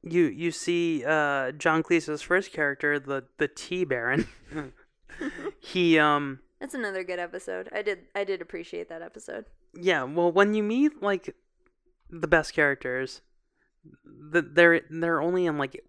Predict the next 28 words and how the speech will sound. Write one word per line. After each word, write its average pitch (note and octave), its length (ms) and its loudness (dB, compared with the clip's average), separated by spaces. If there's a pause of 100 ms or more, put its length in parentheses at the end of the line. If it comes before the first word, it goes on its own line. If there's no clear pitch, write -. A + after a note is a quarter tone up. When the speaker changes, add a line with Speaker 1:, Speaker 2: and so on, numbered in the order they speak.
(140)
Speaker 1:
one D3 200 -2
or C3 100 -2
two A#2+ 240 -10
episodes. - 600 -10 (240)
Speaker 2:
Which E4+ 180 -2
is D4 140 -4
good. C#4 420 -2 (440)
Yeah, F#3+ 420 -2 (120)
you B3+ 100 -8
don't C4+ 200 -6
wanna, A3+ 260 -6
like, F3+ 240 -14 (500)
beat F#3+ 260 -12
that F3+ 300 -10
dead F3 280 -8
talking F3+ 440 -10
<laughs> - 20 -18
horse, - 520 -8 (220)
so G#3+ 180 0
Speaker 1:
Now E3 80 2
Speaker 2:
to D3+ 60 2
speak. G3 360 -2 (440)
My A#3+ 380 0
favorite G3+ 640 -2 (300)
episode F3+ 800 -6 (100)
is, F#3 960 -8
um, F#3 560 -6 (760)
ooh, F3 420 -10